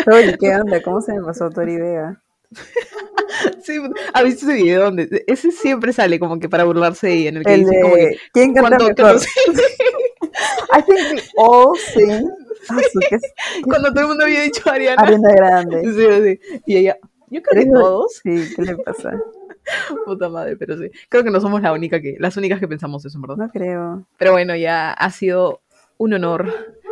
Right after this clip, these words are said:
Speaker 2: conversar contigo otra semana, Flaua.
Speaker 1: Sí.
Speaker 2: Y, ah, ¿tienes alguna recomendación?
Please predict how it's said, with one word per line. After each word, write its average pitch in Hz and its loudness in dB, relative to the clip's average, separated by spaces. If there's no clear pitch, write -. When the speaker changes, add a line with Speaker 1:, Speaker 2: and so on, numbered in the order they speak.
Speaker 2:
conversar 175 -2
contigo 165 -2
otra 156 -12
semana, 147 -12
Flaua. 147 -8
Speaker 1:
Sí. 175 -12
Speaker 2:
Y, 175 -4
ah, 170 0
¿tienes 226 0
alguna 190 0
recomendación? 185 -6